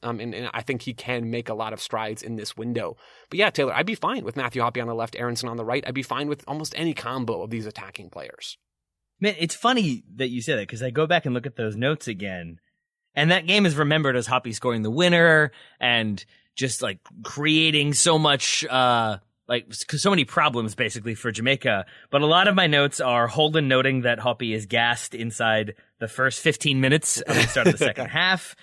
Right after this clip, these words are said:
Speaker 2: and how he's been making a ton of runs, but maybe that has made him tired. There's another note about Hoppe giving the ball away and how he's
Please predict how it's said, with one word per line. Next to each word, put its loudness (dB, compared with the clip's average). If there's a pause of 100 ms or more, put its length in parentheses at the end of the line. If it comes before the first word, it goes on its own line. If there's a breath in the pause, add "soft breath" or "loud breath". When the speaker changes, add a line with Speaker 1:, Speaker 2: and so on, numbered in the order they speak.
(220 loud breath)
Speaker 2:
and 0
how 2
he's -2 (180 soft breath)
been -2
making 0
a -2
ton -2
of -4
runs, 4
but -4
maybe -4
that 0
has -6
made -8
him -10
tired. 4 (260 loud breath)
There's -4
another 2
note 4
about 2
Hoppe -2
giving -4
the -6
ball 4
away 6
and 0
how -2
he's -6